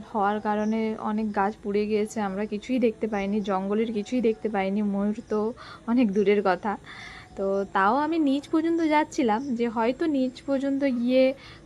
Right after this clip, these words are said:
ফুল গাছের দেখা পাওয়া যাবে। বা আর একজন এখানে এসেছিল, এই জঙ্গলটার পুরো নিচ পর্যন্ত গিয়েছিল, তো ভাবলাম হয়তো নিচ পর্যন্ত গেলে, আহ,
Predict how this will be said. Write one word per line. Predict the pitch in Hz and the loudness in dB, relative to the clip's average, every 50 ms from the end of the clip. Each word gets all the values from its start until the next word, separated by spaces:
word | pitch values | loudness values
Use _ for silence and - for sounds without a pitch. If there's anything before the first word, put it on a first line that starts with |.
| - - | -6 -2
ফুল | 277 262 254 | 0 2 2
গাছের | 233 240 240 - 269 247 | 2 0 0 -2 -2 0
দেখা | 208 190 208 214 240 233 | 2 0 0 0 0 -2
পাওয়া | 226 226 220 220 226 | 0 2 2 2 2
যাবে। | 220 214 208 196 190 196 202 220 - - - - - - - - - | 2 0 0 0 0 -2 -4 -6 -8 -14 -20 -20 -20 -20 -20 -12 -8
বা | 214 208 208 202 202 196 196 196 202 202 220 - - - - - - - - | -6 -2 0 0 2 2 2 0 -2 -4 -6 -12 -16 -20 -20 -20 -20 -8 -4
আর | 226 214 220 | -2 0 0
একজন | 233 254 254 240 285 302 302 302 294 - | 0 0 -2 -2 -2 -2 -2 -2 -4 -4
এখানে | - 240 214 - 285 285 277 285 285 285 | -2 -4 -2 -2 -2 -2 0 0 0 2
এসেছিল, | 240 202 226 240 - 285 - - 226 202 | 2 0 0 0 -2 -4 -2 -2 0 0
এই | 208 - - 240 233 | 0 0 -2 -2 -2
জঙ্গলটার | 220 247 226 226 233 233 247 240 233 254 254 | -2 -2 -2 0 0 0 -2 0 -2 -2 -2
পুরো | 254 254 254 254 | 0 0 2 2
নিচ | 240 233 254 269 - | 4 2 2 0 -2
পর্যন্ত | - 269 247 262 262 254 269 | -4 -2 0 0 0 0 0
গিয়েছিল, | 254 202 190 185 175 180 - - 190 196 190 - - - - - - - | 0 0 0 0 0 -2 -2 -4 -4 -4 -4 -6 -10 -16 -20 -20 -16 -10
তো | - 214 | -6 -2
ভাবলাম | 202 233 220 214 233 262 | 0 0 2 2 2 0
হয়তো | 277 294 294 294 320 | 0 -2 -2 -2 0
নিচ | 277 254 247 269 277 - | 0 2 2 0 -2 -4
পর্যন্ত | - 302 294 277 302 302 302 294 | -6 -6 -4 -4 -4 -4 -2 -2
গেলে, | 311 262 277 277 269 269 285 294 294 311 320 - - - - - - | 0 2 2 2 4 4 4 4 2 0 -4 -10 -20 -20 -20 -14 -8
আহ, | - 214 220 226 226 | -6 -4 -2 -2 -2